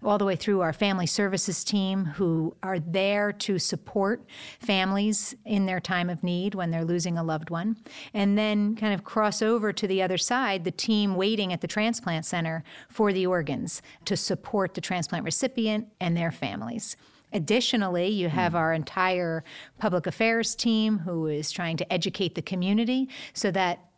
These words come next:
Speaker 1: they don't first hear about organ donation in the hospital when their loved one passes away. So it requires so many different people, so many moving parts, and certainly a lot of teamwork.
Speaker 2: And when Elise talks about the public awareness, the public communication about it,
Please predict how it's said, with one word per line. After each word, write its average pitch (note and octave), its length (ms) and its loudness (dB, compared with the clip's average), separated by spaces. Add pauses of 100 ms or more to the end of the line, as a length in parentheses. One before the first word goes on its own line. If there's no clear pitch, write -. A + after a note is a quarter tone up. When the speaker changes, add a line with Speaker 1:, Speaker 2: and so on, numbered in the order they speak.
Speaker 1:
they F#3+ 160 0
don't G3 240 0
first - 380 -2
hear F#3+ 140 2
about F3 180 2
organ F3+ 260 2
donation F3+ 540 0
in F3 240 -2
the E3 80 0
hospital E3 580 -2
when D#3 180 -2
their D#3 120 -2
loved D#3 260 -2
one D3+ 280 -2
passes D3+ 420 -2
away. D3+ 460 -2 (340)
So G#3+ 220 2
it A#3+ 180 2
requires G#3 720 2 (160)
so B3+ 280 2
many G#3+ 180 2
different F3+ 300 0
people, F3 320 2
so F#3 240 2
many F#3+ 180 2
moving E3 320 2
parts, D#3+ 480 0 (260)
and E3 160 -2
certainly D#3+ 380 0
a D3+ 60 2
lot D3 160 2
of C#3 80 -4
teamwork. C#3+ 260 2
Speaker 2:
And D3 80 6
when D3+ 80 4
Elise D#3+ 240 2
talks C#3+ 240 0
about B2 380 2
the G2+ 220 -2
public B2 600 0
awareness, A2+ 540 2
the F#2+ 80 -6
public A2+ 360 2
communication A2 640 0
about G2 300 2
it, G2 160 -4